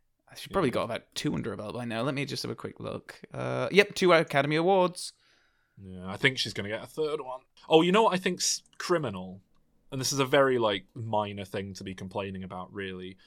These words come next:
Speaker 2: Tar
Speaker 1: Hmm.
Speaker 2: isn't nominated for Best Sound. And I think
Speaker 1: Huh.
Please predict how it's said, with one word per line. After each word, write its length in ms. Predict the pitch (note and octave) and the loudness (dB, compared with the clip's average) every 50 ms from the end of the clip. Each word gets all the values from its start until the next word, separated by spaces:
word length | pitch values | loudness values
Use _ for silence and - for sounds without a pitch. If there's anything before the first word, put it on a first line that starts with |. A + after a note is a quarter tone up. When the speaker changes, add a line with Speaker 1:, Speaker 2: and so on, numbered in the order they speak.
| _ _ _ _ _ _ - | _ _ _ _ _ _ -8
Speaker 2:
Tar 400 | - - - D#3+ E3+ E3+ F3 - | -2 0 2 4 4 4 2 2
Speaker 1:
Hmm. 80 | C3+ D3+ | 0 -2
Speaker 2:
isn't 320 | C#3+ B2+ B2+ C3 A#2+ A2+ | -4 -4 -4 -6 -4 -2
nominated 560 | B2+ B2 B2 B2 A#2 G#2+ G#2 F2+ - - F#2 | -2 0 0 0 -4 -4 -6 -8 -10 -12 -8
for 100 | - A2 | -8 -8
Best 300 | F#2+ F#2+ G2+ F#2+ - - | -6 -4 -4 -2 0 2
Sound. 520 | - - A2+ A2+ G#2+ F#2 F#2 F#2 F#2 - - _ _ _ _ _ _ _ _ _ _ _ - | 2 2 2 0 -4 -8 -12 -14 -16 -18 -20 _ _ _ _ _ _ _ _ _ _ _ -6
And 80 | A2+ | -6
I 60 | A#2 A#2 | -6 -4
think 300 | - - C#3 B2+ B2 A#2+ - - - - | -2 -4 -4 -4 -6 -10 -16 -18 -8 -4
Speaker 1:
Huh. 160 | F#4+ C4+ F3+ | -2 -2 -2